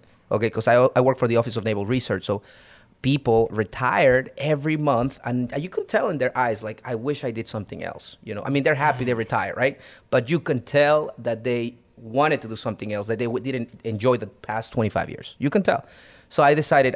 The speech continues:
Speaker 1: "I can't do this." My, you know, all my energy, my, my age, youth is just draining my energy, my potential, I would say, my potential. So what I did is I started reading books on, uh, finance, financial education, investing, you know, financial freedom.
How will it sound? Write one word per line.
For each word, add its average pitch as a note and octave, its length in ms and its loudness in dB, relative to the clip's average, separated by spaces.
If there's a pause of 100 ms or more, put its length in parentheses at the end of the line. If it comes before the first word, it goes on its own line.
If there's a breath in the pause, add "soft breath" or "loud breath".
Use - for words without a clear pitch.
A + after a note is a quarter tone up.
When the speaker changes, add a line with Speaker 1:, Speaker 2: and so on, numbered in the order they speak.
Speaker 1:
"I C3 80 -2
can't B2+ 260 -2
do A#2+ 160 0
this." G2+ 140 -6
My, A2 160 0
you A#2+ 100 -4
know, G#2+ 140 2
all B2 80 4
my B2 120 2
energy, B2 460 0
my, A2 280 -6
my G2+ 160 -8
age, A2+ 340 -2
youth B2+ 240 -2
is A#2 100 -8
just - 320 -10
draining A#2 300 0
my G#2 140 -4
energy, A2+ 500 -2
my A2 100 -6
potential, B2 540 -2
I - 80 -4
would G2+ 160 -6
say, - 140 -8
my G2+ 100 -8
potential. A#2+ 540 -4 (500 loud breath)
So - 200 4
what C3+ 180 6
I C3 120 4
did D#3+ 460 4
is C3+ 160 -2
I B2 60 -4
started F3+ 300 0
reading C3+ 280 -2
books A#2+ 360 -6
on, A2 300 0
uh, F#2 260 -6
finance, A2 520 0
financial A#2 520 2
education, G#2 720 -2 (580)
investing, A2 680 0 (220)
you G#2+ 60 -4
know, F#2+ 60 -4
financial G#2+ 400 -2
freedom. A2 420 2